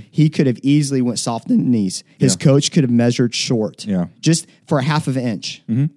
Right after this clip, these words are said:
Speaker 1: No one would have questioned his score. No one.
Speaker 2: Because everyone is used to seeing perform at that level.
Speaker 1: Yes.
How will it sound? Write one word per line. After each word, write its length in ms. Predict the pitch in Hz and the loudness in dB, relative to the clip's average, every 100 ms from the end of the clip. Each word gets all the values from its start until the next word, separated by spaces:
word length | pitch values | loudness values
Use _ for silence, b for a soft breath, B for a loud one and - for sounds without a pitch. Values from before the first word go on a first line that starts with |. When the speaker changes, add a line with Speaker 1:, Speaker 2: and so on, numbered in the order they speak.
| - | 0
Speaker 1:
No 160 | 135 | 2
one 220 | 151 151 151 | 4 2 2
would 100 | 139 | -2
have 80 | |
questioned 440 | - 151 156 139 127 | -2 -2 0 -2 0
his 160 | 147 | 0
score. 460 | - - 175 - - - - | 0 0 0 -2 -10 -14 -2
No 120 | 147 | 2
one. 60 | 175 | 4
Speaker 2:
Because 260 | 135 104 120 | 4 2 0
everyone 380 | 123 117 113 107 | 0 0 2 0
is 140 | 101 107 | 0 -2
used 100 | 107 | -4
to 60 | |
seeing 240 | 98 107 95 | -4 -4 -2
perform 300 | 95 98 87 | -4 -4 -4
at 80 | 85 | -4
that 140 | 87 | -6
level. 200 | 92 82 | -6 -4
Speaker 1:
Yes. 440 | 143 277 - - | 0 0 -2 -6